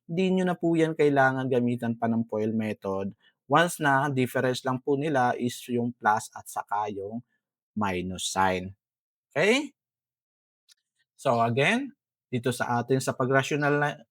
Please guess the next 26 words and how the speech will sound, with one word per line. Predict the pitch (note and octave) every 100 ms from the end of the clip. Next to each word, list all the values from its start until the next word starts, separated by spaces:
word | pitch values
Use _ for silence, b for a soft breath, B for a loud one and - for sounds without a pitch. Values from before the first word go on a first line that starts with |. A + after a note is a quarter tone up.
| _
sa | - C#3
pag-rationalize | B2+ C3 C3+ C#3+ E3+ D#3+ D#3 D#3 D#3 -
ng | D3 D3 C#3
denominator | C#3 C#3+ D3 D3 C#3+ C#3
natin, | D#3+ G#3+ F3 D#3+ F3 _ _ _ _ _ _
sa | - G3 - A3+
pag-square | F#3 - F#3+ - G3 G3 G3
root | -
po | F3+ F3
yung, | E3 D#3+ D#3+ D#3 D#3+ D#3+ - _ _ _
ah, | C#3 C3+
ilalim | D3+ D#3 D3+ D#3 D#3
natin, | D#3 E3+ C#3+ C#3 C#3+ D#3 _ _
okay, | - C3+ D#3+ D3+ E3
naka-square | D3 C3 C3+ C3 C3 C3 - D#3 D3 D#3
root | D3+
lang | D#3 E3+
po, | D3+ C#3 -
same | - - G#3+
number | G3 F3+ D#3+ D3+
lang | D3 C#3+
po | C#3+ C#3
yung | C3+
gagawin, | C3 B2 B2+ B2 B2+ -
gagamitin | C3 B2 B2+ B2+ B2 B2
natin | A#2+ A#2+